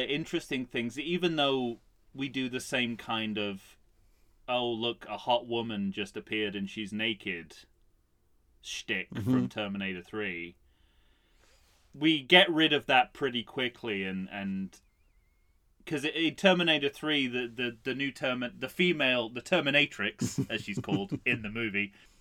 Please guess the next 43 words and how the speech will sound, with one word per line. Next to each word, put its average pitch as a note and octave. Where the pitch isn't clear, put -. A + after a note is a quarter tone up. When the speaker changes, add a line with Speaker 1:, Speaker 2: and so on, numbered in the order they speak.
Speaker 1:
um, B2+
never F#3
gets F3
beyond D3
the C3
point C3
where A#2
you A#2
can A#2+
separate A#2
her A2+
sexuality G#2+
from G2+
her F#2+
badassness. G2
Speaker 2:
Mm-hmm. C3
Speaker 1:
But A#2
Speaker 2:
Yeah, E3+
it F3
separates D#3+
Speaker 1:
very E3
Speaker 2:
here C#3+
Speaker 1:
quickly C3
Speaker 2:
pretty B2
Speaker 1:
we C3
Speaker 2:
quick. G2
Speaker 1:
Grace E3+
is D3
Speaker 2:
She's G3+
gonna G#3+
Speaker 1:
like, -
Speaker 2:
put G3
Speaker 1:
you F#3+
Speaker 2:
on F3+
Speaker 1:
know, G3+
Speaker 2:
clothes, D#3
Speaker 1:
she D3
Speaker 2:
and C3
she's, C#3
Speaker 1:
Yeah. E3
Speaker 2:
she's E3
all E3+
business. A#2